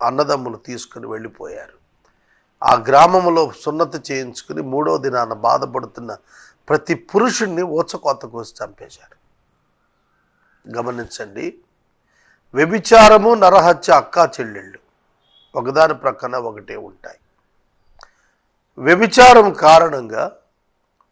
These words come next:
షెకెము హతుడవ్వాల్సి వచ్చింది. అతడు వివాహంతో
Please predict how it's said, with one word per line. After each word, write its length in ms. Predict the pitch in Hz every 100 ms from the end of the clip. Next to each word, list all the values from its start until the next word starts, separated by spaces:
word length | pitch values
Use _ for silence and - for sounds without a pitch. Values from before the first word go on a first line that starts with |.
| _ _ _ _
షెకెము 520 | - 165 165 196 165
హతుడవ్వాల్సి 800 | 127 123 156 139 120 113 101 -
వచ్చింది. 540 | 98 - 95 101 113 - _ _ _ _ _ - - - _ _ _ _ _ -
అతడు 280 | 175 208 175
వివాహంతో 1120 | 165 196 262 262 254 233 254 240 233 226